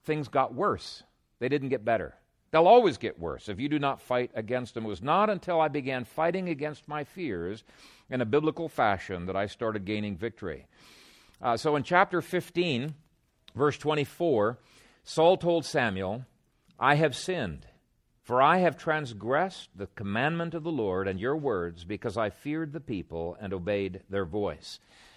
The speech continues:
Now you might think, "Oh, how sweet. Uh, Saul's humbled himself. This is a great confession." And you wonder, why is God being so hard that he, uh, hard-hearted that he doesn't take this confession? It's not a legitimate confession.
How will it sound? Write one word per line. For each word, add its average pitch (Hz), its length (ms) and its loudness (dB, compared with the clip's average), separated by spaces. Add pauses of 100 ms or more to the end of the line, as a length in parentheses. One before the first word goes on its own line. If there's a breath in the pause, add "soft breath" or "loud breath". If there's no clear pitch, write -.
Now 117 60 -6
you 139 160 2
might 135 220 0
think, 120 280 -2
"Oh, 151 140 0
how 143 200 -2
sweet. 123 520 -8
Uh, 92 140 -6
Saul's 127 440 -2
humbled 135 320 -2
himself. 123 560 -2
This 110 180 -12
is 104 120 -10
a 107 60 -10
great 110 280 -4
confession." 123 640 -6 (320)
And 107 80 -8
you 104 80 -2
wonder, 113 320 -2
why 131 240 0
is 143 100 -4
God 131 300 -2
being 117 160 -4
so 120 220 -6
hard 110 340 -2
that 90 160 -8
he, 104 180 -10
uh, 92 220 -6
hard-hearted 120 720 0
that 101 100 -4
he 110 80 -6
doesn't 117 300 -6
take 131 180 -8
this 101 160 -14
confession? 135 460 -10 (320 soft breath)
It's - 200 -4
not 139 380 -2
a 110 80 2
legitimate 107 640 -2
confession. - 560 -8